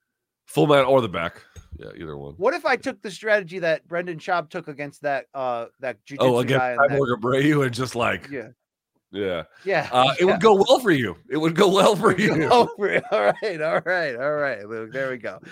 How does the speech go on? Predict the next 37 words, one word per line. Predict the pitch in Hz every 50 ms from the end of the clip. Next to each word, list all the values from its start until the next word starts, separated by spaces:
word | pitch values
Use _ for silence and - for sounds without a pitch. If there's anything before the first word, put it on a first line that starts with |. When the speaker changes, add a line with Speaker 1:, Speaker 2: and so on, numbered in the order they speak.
| - - - - - -
Speaker 2:
All | 185 185
right, | 180 156 139 135
uh, | 147 151 151 160
let's | 185 208 175 -
keep | - 214 185 -
this | 185 175 -
going | - 135 170 226
Speaker 1:
Hey, | 240 165
Speaker 2:
before | 135 143 - 113 139
Speaker 1:
you | 143
Speaker 2:
we | 139
Speaker 1:
can't | 170 185 190 190 175
say | - 196 190 180
he | 190 185
got | 165 185 185 180 -
submitted. | - 185 185 165 196 220 233 214 196 202 _ _ _ _
He | 113
didn't | 104 120 135 156 156
get | 143 156 160 156 -
Speaker 2:
Oh, | 175
you | 170 156 180
Speaker 1:
submitted, | 175 151 143
Speaker 2:
can't. | 135 117 107 101
Speaker 1:
you | - 123
know? | 147 151
Speaker 2:
You | 120 117 117
can't. | - - 117 110 107 113
Speaker 1:
I | 131
Speaker 2:
No | 131
Speaker 1:
mean, | 139 151
he | 170
Speaker 2:
skits, | 160 143
Speaker 1:
barely | 180 220 262 247 196 156
Speaker 2:
no |
Speaker 1:
got | 151 180 185 180 -
Speaker 2:
fake | 175 196
news. | 294 294 -